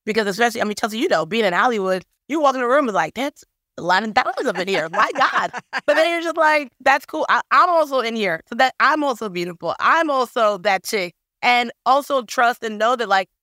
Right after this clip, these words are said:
Speaker 1: there are going to be some guys who are not gonna rock with you because you're a virgin, and that's fine. They're lost. You're not for everybody. I would always say, like,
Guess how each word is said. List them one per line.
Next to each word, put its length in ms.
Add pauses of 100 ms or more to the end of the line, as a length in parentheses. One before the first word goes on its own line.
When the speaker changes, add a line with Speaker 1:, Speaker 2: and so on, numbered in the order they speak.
(100)
Speaker 1:
there 200
are 240
going 220
to 120
be 160
some 380
guys 420
who 80
are 100
not 220
gonna 200
rock 220
with 180
you 160
because 420
you're 180
a 40
virgin, 340 (220)
and 120
that's 200
fine. 480 (520)
They're 180
lost. 440 (240)
You're 180
not 260
for 200
everybody. 680 (120)
I 200
would 200
always 300
say, 180
like, 160